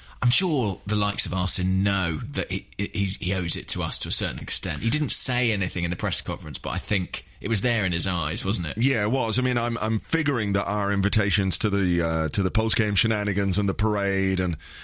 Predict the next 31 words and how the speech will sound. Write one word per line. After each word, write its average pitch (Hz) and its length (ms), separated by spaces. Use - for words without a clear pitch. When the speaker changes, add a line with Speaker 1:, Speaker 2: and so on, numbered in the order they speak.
Speaker 2:
and, 95 300
you 104 160
know, 107 80
the 104 120
lauding 110 520
of 98 80
the 101 100
people 104 320
who, 98 220
who 113 100
made 107 180
a 98 60
big 95 160
contribution 107 580
to 107 100
winning 107 220
the 101 80
cup, 113 260
they 120 140
must 151 240
have 120 120
been 110 260
misplaced. 117 840
That's 95 240
the 107 120
only 98 180
thing 101 160
I 87 80
can 85 160
think 131 280
of. - 140